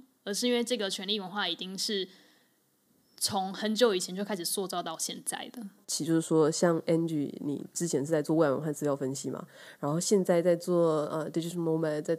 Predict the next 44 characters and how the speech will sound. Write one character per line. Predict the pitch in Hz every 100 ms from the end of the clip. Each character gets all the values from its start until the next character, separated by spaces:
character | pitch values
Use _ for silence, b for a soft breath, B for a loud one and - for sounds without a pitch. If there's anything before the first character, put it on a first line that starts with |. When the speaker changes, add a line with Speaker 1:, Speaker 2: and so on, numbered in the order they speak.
| - -
Speaker 2:
然 | 170
后 | 190 185
在 | 175
做 | 170 170
健 | 175 156
身 | 143 147
教 | 151 -
练。 | - -
你 | 180
自 | 185 330
己 |
觉 | 226 185
得 | 180
之 | 180 214
前 | 160
这 | 160
些 | 165 170
经 | 160 156
历 | 165 156
跟 | 160 156
之 | 156 160
前 | 151 143
这 | 151
些 | 151
累 | 160 147 -
积， | - 135 139
呃， | 135 - - - - - - - - - - - -
对 | 233
你 | 147
现 | 147 214 160
在 | 165
在 | 160 151
做 | 156
的 |
事 | 156 151
情 | - - - -
有 | 151 139 - - _ _ _ _ -
直 | 143
接 | 143
的 | 160
帮 | 143 139
助 | 143 -
吗？ | 190 190 _ _ _ _ _ _ _ _ _ _ 302
Speaker 1:
嗯， | 247 240 240 240 240 240 240